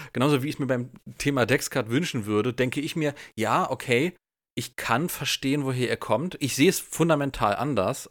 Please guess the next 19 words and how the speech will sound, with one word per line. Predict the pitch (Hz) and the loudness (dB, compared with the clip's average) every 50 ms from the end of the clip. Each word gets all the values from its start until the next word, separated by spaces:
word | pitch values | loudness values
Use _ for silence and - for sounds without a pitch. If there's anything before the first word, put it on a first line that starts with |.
| - | -2
aber | 123 123 131 - | 0 0 0 0
ich | 123 - | -2 -8
kann | - - 135 160 - | -4 -2 -2 -2 -2
verstehen, | - 139 - - 139 139 156 151 120 | -2 -6 -4 0 2 2 2 4 2
welche | 127 123 - 110 113 | 0 0 2 0 -2
Aspekte | 110 - - 127 143 - - - 185 180 180 190 196 185 | -2 2 4 2 4 2 2 0 0 2 2 0 -2 -2
der | - 127 113 | 0 2 4
jeweiligen | 113 117 113 120 110 110 107 107 | 4 4 4 4 2 2 0 -2
Spiele, | - - - - - 120 131 165 175 170 170 170 180 196 190 _ _ _ _ _ - - | -4 -6 -8 -6 -6 -4 -2 2 4 6 6 6 4 2 -2 _ _ _ _ _ -12 -6
die | 123 123 127 123 120 | -4 -2 0 0 0
jetzt | 117 - 117 117 - - - | 0 2 0 -2 0 -2 -6
so | - 123 120 | -4 0 0
ein | 131 123 120 | 0 2 2
bisschen | 135 127 - - 135 135 - | 2 2 4 2 2 2 2
strittig | - - 151 180 - 151 127 - | -2 0 0 2 2 0 -2 2
sind | - 110 113 127 123 - - - | 2 2 2 2 0 -4 -8 -2
in | 113 | 0
der | 110 107 | 2 2
Mainline-Reihe, | 110 107 107 113 110 107 104 107 107 95 101 101 107 113 127 | 4 2 2 2 2 2 2 2 2 2 4 4 2 0 -2